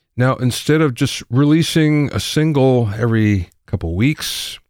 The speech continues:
every month, every six weeks, basically a single on a regular basis, what's happening now is there's just one single with multiple versions.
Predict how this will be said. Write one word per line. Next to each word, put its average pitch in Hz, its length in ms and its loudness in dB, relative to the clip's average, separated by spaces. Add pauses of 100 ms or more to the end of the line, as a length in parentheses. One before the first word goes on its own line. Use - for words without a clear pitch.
every 85 220 -4
month, 135 360 0
every 87 220 -6
six - 320 -2
weeks, 127 420 -2 (300)
basically - 380 -2
a 117 60 0
single 131 760 0
on 117 160 0
a 101 60 2
regular 113 400 2
basis, 104 600 -2 (200)
what's 143 240 -6
happening 180 400 -2
now 123 240 2
is 113 160 -4
there's 107 100 -4
just - 240 -6
one 127 300 0
single 98 600 -2 (380)
with - 300 -2
multiple 123 560 0
versions. 104 760 -2